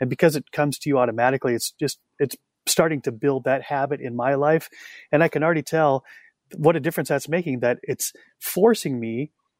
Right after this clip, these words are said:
in a really good way to see life through what I can be grateful for, not through the things that I'm upset about or unhappy about or ungrateful for.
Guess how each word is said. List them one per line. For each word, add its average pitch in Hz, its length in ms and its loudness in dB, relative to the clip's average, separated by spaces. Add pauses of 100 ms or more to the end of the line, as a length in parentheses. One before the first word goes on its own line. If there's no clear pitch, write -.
(220)
in 160 100 4
a 123 80 0
really 190 300 2
good 196 200 4
way 151 460 2 (400)
to - 100 -2
see - 280 0
life 156 440 2
through 156 220 2
what 143 200 2
I 143 120 2
can 123 160 -4
be 135 140 -2
grateful 156 440 2
for, 120 480 -4 (300)
not 147 180 2
through 147 140 -4
the 135 100 0
things 127 400 -2
that 123 120 2
I'm 117 420 2 (120)
upset 135 400 2
about 123 460 4
or 120 420 0
unhappy 131 440 0
about 123 220 2
or 135 140 -2
ungrateful 135 540 0
for. 120 320 -2